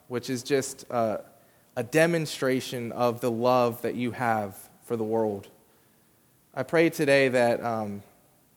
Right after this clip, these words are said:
for us who believe, who are following after Christ, that you would give us another glimpse of your glory in his face and allow us just to be transformed to be even more like Jesus today. Allow us to give you worship and song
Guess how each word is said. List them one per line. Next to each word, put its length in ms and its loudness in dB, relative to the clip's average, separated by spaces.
for 140 4
us 180 0
who 160 2
believe, 680 0
who 120 0
are 160 0
following 560 2
after 240 -2
Christ, 420 0
that 100 -2
you 160 0
would 280 2
give 180 4
us 160 2
another 400 4
glimpse 500 -2
of 120 -6
your 100 0
glory 400 2
in 120 -6
his 200 -8
face 420 -2
and 80 -6
allow 300 2
us 180 -2
just 280 -6
to 80 -4
be 160 -6
transformed 720 -4
to 80 -8
be 160 -4
even 240 0
more 260 2
like 280 0
Jesus 400 -8
today. 440 -4
Allow 260 4
us 140 -4
to 80 -6
give 200 -4
you 120 0
worship 440 -2
and 120 -10
song 540 -4